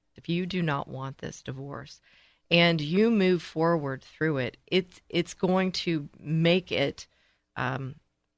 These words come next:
tough for everyone. And,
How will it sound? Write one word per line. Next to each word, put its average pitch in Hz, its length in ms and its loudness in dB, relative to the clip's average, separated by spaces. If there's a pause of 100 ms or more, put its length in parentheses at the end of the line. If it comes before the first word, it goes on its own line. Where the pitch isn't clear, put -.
(180)
tough 190 220 2
for - 240 -2
everyone. 135 640 -4 (500)
And, 165 420 2